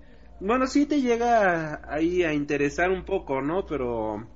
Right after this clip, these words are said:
no te termina por atrapar tal como lo hacen otro tipo de libros. Y van a dividir la,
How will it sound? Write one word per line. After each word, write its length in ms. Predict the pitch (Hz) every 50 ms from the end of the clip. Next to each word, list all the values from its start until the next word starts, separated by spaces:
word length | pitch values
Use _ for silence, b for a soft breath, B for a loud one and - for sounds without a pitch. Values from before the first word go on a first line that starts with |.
| B B B B B B B B B B - - - - - - - - -
no 160 | 156 180 202
te 100 | - -
termina 460 | - - 190 175 180 190 202 214 226 208
por 140 | 202 185
atrapar 560 | 175 165 - 160 151 151 - 185 185 185 185 -
tal 240 | - 185 180 180 180
como 300 | - 190 180 175 170 165
lo 160 | 156 147 151
hacen 280 | 156 160 160 180 165 165
otro 260 | 165 160 165 165 160
tipo 240 | 147 165 151 151 160
de 100 | 151 147
libros. 540 | 151 165 185 196 185 160 143 131 135 - 147
Y 60 | 151
van 180 | 156 175 185 202
a 340 | 214 202 190 175 156 143
dividir 440 | 127 135 143 147 147 151 160 170 170
la, 320 | 180 180 175 170 160 -